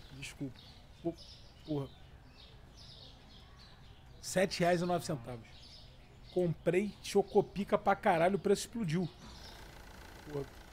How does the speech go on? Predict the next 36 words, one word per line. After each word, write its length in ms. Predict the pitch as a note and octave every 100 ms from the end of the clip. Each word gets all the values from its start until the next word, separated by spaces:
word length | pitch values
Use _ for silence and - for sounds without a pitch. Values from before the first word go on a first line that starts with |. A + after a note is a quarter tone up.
| - -
Agora 160 | - E3 -
foda-se 240 | C#3 B2+ -
também. 160 | B2
Deixei 240 | A#2 - C#3
organizadinho 600 | D#3 F#3+ F#3 C3+ C#3+ C#3
ali, 140 | D3
mas 180 | F3+ F3
ficou 180 | - F3
uma 80 |
bosta. 340 | B2 B2 - - - - - - - - - - -
Deixei 240 | C3 -
aberto. 420 | E3 B2+ D3+ - - - - - - - - - - - - - - - - - - - -
Cara, 100 | - - - -
eu 100 | -
vou 80 | E3+
te 60 |
falar, 160 | - G#3
já 140 | D3
vou 120 | C3+ G3
abrir 220 | G3 A3
já 120 | G#3
pra 140 | G#3+
maximizar 600 | G#3+ A3+ - A#3+ A3 F3
aqui 120 | G#3+ A#3
o 60 |
trabalho. 480 | G#3+ A#3 F3 E3 C3 -
A 20 | C#3+
verdade 320 | D#3 F#3+ A3+
é 40 |
essa. 300 | F3 C3+ - - - - - - - - - - - - - - - - - - - - E4 C#4+ - -
Vambora. 380 | G3 F#3+ C3+ - - - - - - - - - D4 - - -
Vou 100 | -
acelerar, 460 | D#3+ - G#3+ A3+ F#3
não 80 | F#3
é 40 |
speedrun? 500 | F#3+ G3+ F#3 A3 F#3+